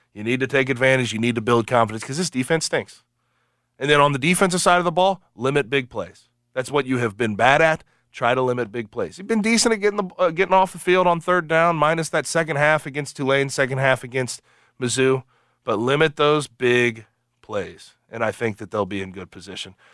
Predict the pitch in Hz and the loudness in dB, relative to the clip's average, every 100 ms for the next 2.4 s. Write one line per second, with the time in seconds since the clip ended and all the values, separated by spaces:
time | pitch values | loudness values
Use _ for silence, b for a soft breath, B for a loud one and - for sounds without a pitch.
0 | b - 107 98 95 85 - 110 98 113 | b -10 -6 -4 -4 -6 -10 -8 0 2
1 | 110 120 - 135 127 135 131 139 143 156 | 4 2 2 0 0 -2 2 2 2 0
2 | 151 - 120 | 0 -2 -10